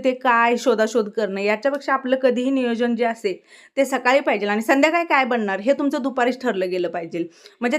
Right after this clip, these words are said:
त्याच्यासाठी सांगते, चार्ट जे असतात ना तयार करून ठेवायचे. आता हां, ज्यांना,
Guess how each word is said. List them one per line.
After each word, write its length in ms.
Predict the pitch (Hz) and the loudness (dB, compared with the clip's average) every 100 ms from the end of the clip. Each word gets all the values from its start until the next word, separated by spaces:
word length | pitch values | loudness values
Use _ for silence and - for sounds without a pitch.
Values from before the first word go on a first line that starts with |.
| 302 | 2
त्याच्यासाठी 420 | 277 311 339 294 | 2 2 0 -2
सांगते, 320 | 302 277 240 | -2 -2 -2
चार्ट 440 | 254 285 247 247 277 | -4 0 2 2 -2
जे 120 | 269 | -2
असतात 260 | 269 262 240 | -2 -2 -4
ना 100 | 254 254 | -4 -2
तयार 200 | 226 220 | 0 0
करून 260 | 226 208 | -2 -4
ठेवायचे. 400 | 208 202 175 170 | -2 -2 -4 -4
आता 240 | 185 220 277 | -6 -4 -2
हां, 200 | 294 233 | -2 -2
ज्यांना, 360 | 202 202 214 | 0 0 0